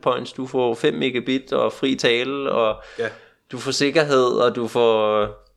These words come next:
Speaker 1: assistance, og så videre.
Speaker 2: Ja, lige præcis.
Speaker 1: Mm. Så i, øh, i forhold til samarbejdet mellem virksomhederne og revisor, så får jeg generelt indtrykket af, at kunderne ligesom er,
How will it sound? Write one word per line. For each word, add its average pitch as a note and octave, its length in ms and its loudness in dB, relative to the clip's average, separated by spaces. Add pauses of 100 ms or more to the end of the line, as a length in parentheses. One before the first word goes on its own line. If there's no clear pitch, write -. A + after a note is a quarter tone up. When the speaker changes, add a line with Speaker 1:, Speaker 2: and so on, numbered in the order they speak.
(100)
Speaker 1:
assistance, A#2+ 920 -2
og G#2 300 2 (380)
så - 160 -2
videre. A2 320 0 (680)
Speaker 2:
Ja, A2 100 -4 (420)
lige A2+ 160 -10
præcis. A2 380 -12 (420)
Speaker 1:
Mm. E3+ 280 0 (1500)
Så D#3 300 2
i, D#3 360 2
øh, A#2+ 100 2
i A2 180 2
forhold D#3+ 400 0
til - 200 -4
samarbejdet C#3+ 720 -2
mellem C#3+ 400 0
virksomhederne B2 800 0
og G#2 280 2
revisor, B2 560 -4 (600)
så - 120 -6
får D3 220 0
jeg D3 100 4
generelt B2+ 360 2
indtrykket C3 480 0
af, A2+ 180 4
at A#2+ 160 -2
kunderne B2+ 380 2
ligesom G#2+ 380 0
er, G2 40 2